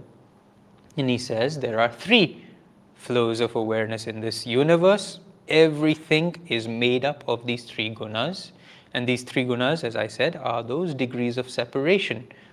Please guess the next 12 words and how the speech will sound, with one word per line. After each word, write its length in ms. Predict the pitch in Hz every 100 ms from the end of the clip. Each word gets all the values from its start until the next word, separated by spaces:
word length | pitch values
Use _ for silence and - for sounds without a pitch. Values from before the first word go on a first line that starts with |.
| _
One 380 | 120 123 170 190 - -
is 180 | 117
very 400 | - 120 127 151
refined, 680 | 165 175 175 113 113 139 180 - - - - _
is 140 | 127 117
very 360 | 117 120 131
light, 540 | 131 113 110 139 - - _ _ _ _
very 260 | 127 120 127
uplifting, 720 | 135 - 117 - - 131 175 - - _ _ _ 170
and 80 |
that's 220 | 131 117 -
sattva. 520 | 175 151 - 113